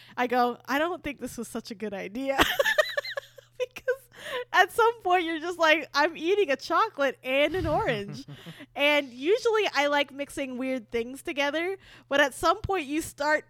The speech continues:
Speaker 1: eating the chocolate and the orange and you start tasting them differently in your mouth. And it's like, "No, you're supposed to mix together to create a nice little harmony." But now I just have chocolate and orange.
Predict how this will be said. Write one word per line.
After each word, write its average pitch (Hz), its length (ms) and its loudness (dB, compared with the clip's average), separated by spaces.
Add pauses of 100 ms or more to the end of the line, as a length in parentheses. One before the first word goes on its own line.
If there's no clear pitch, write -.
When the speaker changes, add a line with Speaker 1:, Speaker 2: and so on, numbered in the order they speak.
(180)
Speaker 1:
eating 302 320 -6
the 262 80 -2
chocolate 285 720 2
and 254 160 -4
the 247 100 -8
orange 247 460 -2
and 240 160 -10
you 240 80 -8
start 262 360 -4
tasting 269 500 -4
them 226 220 -4
differently 214 580 -4
in 226 280 -4
your 220 160 -6
mouth. 214 500 -4 (320)
And 247 140 -8
it's 240 140 -8
like, 262 180 -2
"No, 302 220 0
you're 285 160 -2
supposed 254 340 -8
to 262 100 0
mix 247 440 -4
together 220 680 0 (300)
to 247 140 -8
create 240 480 0
a 220 100 -8
nice 220 340 -4
little 208 180 -8
harmony." 220 680 -4 (300)
But 240 160 -4
now 262 240 4
I 330 100 2
just 311 200 -8
have 247 200 -2
chocolate 247 540 -4
and 220 160 -6
orange. 185 600 -8